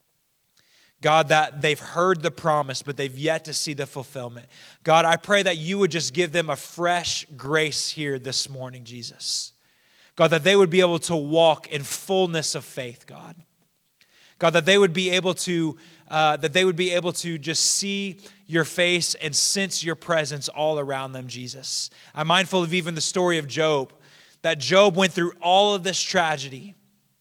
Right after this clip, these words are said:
and he had question after question. If you read the book of Job, he had his own doubts, he had his own, uh, questions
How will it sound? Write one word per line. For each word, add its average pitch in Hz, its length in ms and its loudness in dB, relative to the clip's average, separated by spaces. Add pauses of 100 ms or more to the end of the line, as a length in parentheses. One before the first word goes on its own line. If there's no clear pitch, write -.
(320)
and 175 140 -2
he 185 120 0
had 180 280 4
question 190 680 0
after 160 320 -4
question. 156 440 -2
If 147 120 -6
you 156 100 -8
read 175 180 -2
the 180 60 -2
book 170 220 -4
of 156 100 -6
Job, 147 340 -2 (200)
he 190 180 -2
had 190 220 0
his 175 160 0
own 180 340 0
doubts, 175 420 2
he 180 120 -6
had 175 180 0
his 165 140 -4
own, 175 300 0 (320)
uh, 160 300 2
questions 190 880 -2